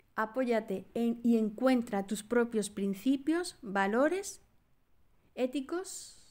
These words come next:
y morales, que son la base de cualquier estructura de personalidad saludable. Diez. Mantén la distancia si es necesario.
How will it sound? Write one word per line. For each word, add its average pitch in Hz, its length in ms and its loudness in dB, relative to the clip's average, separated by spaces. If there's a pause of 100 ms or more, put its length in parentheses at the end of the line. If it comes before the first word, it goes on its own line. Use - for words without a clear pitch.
(120)
y 240 100 -2
morales, 208 500 2 (960)
que 220 100 -6
son 240 200 -2
la 196 120 2
base 269 280 -2
de 269 120 0
cualquier 220 380 0
estructura 226 640 -6 (2000)
de 226 140 0
personalidad 208 680 -4
saludable. 180 600 0 (960)
Diez. 220 460 0 (400)
Mantén 240 540 2
la 220 100 4
distancia 330 680 0 (160)
si 240 220 -2
es 254 140 -2
necesario. 226 680 -2